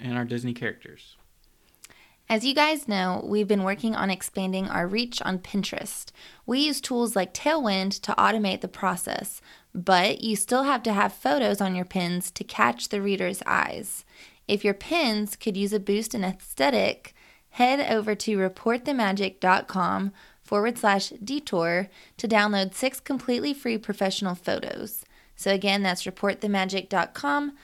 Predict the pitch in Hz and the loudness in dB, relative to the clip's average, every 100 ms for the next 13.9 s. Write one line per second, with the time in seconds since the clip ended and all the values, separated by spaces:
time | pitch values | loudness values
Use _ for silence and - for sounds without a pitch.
0 | - _ - 311 294 277 233 214 - 226 | -20 _ -2 0 0 2 2 2 -4 -6
1 | - 220 208 214 - - - 285 254 233 | 0 2 2 0 -10 -10 0 0 0 -2
2 | 233 226 196 220 - - 247 254 233 175 | -4 -4 -2 -2 -4 -6 -4 -4 -2 -4
3 | 180 - _ - - - - _ _ _ | -4 -8 _ -12 -10 -10 -14 _ _ _
4 | _ - 113 123 123 117 98 95 110 - | _ -10 -4 -2 -4 -6 -10 -10 -16 -20
5 | _ _ _ - 127 135 131 120 113 - | _ _ _ -6 -2 -2 0 -2 -4 -6
6 | 151 160 - - - - - _ - 120 | -2 -2 -4 -10 -12 -16 -20 _ -8 -4
7 | 107 107 117 - 123 131 - 254 254 233 | -4 -4 -6 -8 -6 -2 0 2 2 2
8 | 196 160 165 185 160 165 165 185 - 247 | 0 -4 -4 -4 -4 -6 -6 -6 -2 0
9 | 262 269 - - 202 160 - - - _ | 2 -2 -2 -2 0 -2 -6 -10 -10 _
10 | _ _ - 226 214 214 214 208 - - | _ _ -12 -6 0 2 2 0 -14 -18
11 | - 208 185 180 185 185 - 202 196 185 | -6 -2 0 0 -2 -2 -2 -2 -4 -4
12 | 185 185 - - 190 - 123 - 131 131 | -4 -6 -6 -6 -8 -6 -6 -2 -2 0
13 | 127 120 135 151 - 131 117 113 123 | 0 2 0 0 0 0 2 0 -4